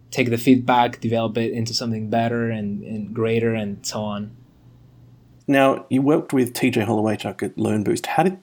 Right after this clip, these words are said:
Speaker 2: how did that relationship come together? 'Cause I, I, I know a lot of people listening will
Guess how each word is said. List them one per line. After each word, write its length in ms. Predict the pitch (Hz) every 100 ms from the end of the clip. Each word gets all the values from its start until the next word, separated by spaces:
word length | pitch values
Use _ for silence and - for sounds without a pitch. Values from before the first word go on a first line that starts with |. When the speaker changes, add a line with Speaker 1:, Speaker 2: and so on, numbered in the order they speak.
| _
Speaker 2:
how 200 | - - 190
did 140 | 147
that 180 | - 113
relationship 520 | 113 107 - 113 -
come 180 | - 98
together? 420 | 101 107 107 107
'Cause 180 | - 110
I, 120 | 113 120
I, 220 | 117 113 -
I 60 |
know 180 | 123 131
a 20 |
lot 180 | 117 113
of 60 | 113
people 220 | 113 107
listening 380 | 104 - 107 104
will 320 | 101 101